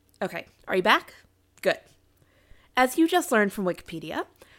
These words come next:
the Church of Scientology is a multinational network and hierarchy of numerous ostensibly independent but interconnected corporate entities,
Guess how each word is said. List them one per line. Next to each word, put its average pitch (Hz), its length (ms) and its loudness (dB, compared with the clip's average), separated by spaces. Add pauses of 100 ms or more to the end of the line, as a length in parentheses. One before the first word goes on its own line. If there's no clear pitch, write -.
the 320 80 -8
Church 381 260 -2
of 466 120 0
Scientology 226 680 2
is 196 140 -4
a 208 120 0
multinational 247 840 -2
network 180 440 -6
and 180 100 -8
hierarchy 240 560 -6
of 196 140 -8
numerous 294 500 -4
ostensibly 285 720 -6
independent 240 560 -8
but 240 220 -4
interconnected 254 880 -6
corporate 202 420 -4
entities, 165 540 -6